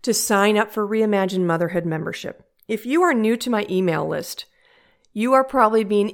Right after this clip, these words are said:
inundated with emails this last week, and that's because I am so passionate about helping women, and I think that my program, Reimagine Motherhood, is the perfect vehicle to help women. So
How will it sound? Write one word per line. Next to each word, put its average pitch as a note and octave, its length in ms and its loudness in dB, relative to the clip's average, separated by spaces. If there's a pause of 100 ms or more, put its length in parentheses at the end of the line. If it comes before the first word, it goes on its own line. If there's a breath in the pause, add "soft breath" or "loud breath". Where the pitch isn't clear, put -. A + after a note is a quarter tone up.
inundated A#3 640 4
with F#3 160 0
emails E3+ 560 0
this F3 200 -6
last E3 300 -4
week, E3+ 280 -6
and - 120 -2
that's C4 260 0
because G#3 440 -4 (100)
I A3 200 -4
am G#3+ 280 -4
so G#3 300 -6 (160)
passionate G#3+ 840 -6 (480 soft breath)
about F#3 360 -2
helping A#3+ 760 -4
women, F3+ 600 -2
and F3+ 100 -4
I F#3 140 -2
think A3 400 -4
that - 100 -8
my F3+ 140 -4
program, F3+ 540 -4
Reimagine F3+ 580 -2
Motherhood, A3 580 -4 (380 loud breath)
is F#3 100 -10
the F#3 80 -4
perfect A#3+ 540 -4
vehicle F#3+ 380 -6
to F3 120 -14
help E3 300 -12
women. D3 340 -10 (440 soft breath)
So F3+ 520 2